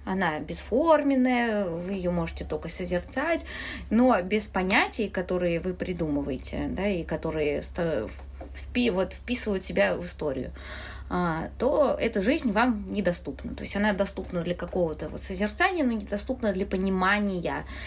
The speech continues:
И вот это вот понимание, это ключевая, м, характеристика того, что как мы живём в мире языка,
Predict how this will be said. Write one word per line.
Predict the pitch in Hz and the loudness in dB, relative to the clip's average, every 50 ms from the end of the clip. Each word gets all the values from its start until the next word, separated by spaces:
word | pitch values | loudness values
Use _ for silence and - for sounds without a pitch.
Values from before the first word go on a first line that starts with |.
| - - - - | -10 -10 -6 -2
И | 185 | 0
вот | 180 180 180 | 0 2 2
это | 190 180 - | 0 0 0
вот | 160 156 160 - | -2 -4 -4 -2
понимание, | - 175 180 175 175 190 254 339 339 302 247 214 226 | 0 2 2 4 4 4 2 4 4 4 4 4 2
это | 220 - 196 185 180 | 0 0 0 0 0
ключевая, | 180 - 202 190 180 - - 190 175 170 165 151 139 143 - - - - - - - - - - - - - - - - - - | 0 -2 -2 -2 -2 -2 -2 2 4 4 4 4 2 0 -2 -6 -10 -16 -16 -16 -16 -16 -14 -14 -14 -14 -14 -14 -14 -14 -12 -6
м, | - 202 196 180 170 170 165 165 170 170 170 165 160 151 - | -4 -2 0 0 0 0 0 -2 -2 0 0 -2 -2 -4 -4
характеристика | - 220 208 180 - - 202 185 214 277 - - 311 269 277 269 247 226 | -2 -2 -2 -2 -2 -2 0 2 2 0 0 0 0 2 4 4 2 2
того, | 226 - 190 170 190 214 226 | 2 0 0 2 2 2 2
что | 220 214 - - 175 175 165 160 151 139 104 - | 0 -2 -2 -2 0 0 0 -2 -4 -6 -6 -2
как | - 208 214 - | -2 -2 -2 0
мы | 190 185 185 175 - | -2 -2 0 0 -2
живём | - 165 170 165 175 208 269 277 269 254 | -2 -4 -2 0 2 2 2 2 0 -2
в | 254 202 170 | -4 -4 0
мире | 185 202 202 185 175 | 2 2 2 2 2
языка, | - 180 190 214 190 170 175 165 - 160 147 147 175 240 | 0 0 0 0 0 0 -2 -4 -2 -2 0 0 0 0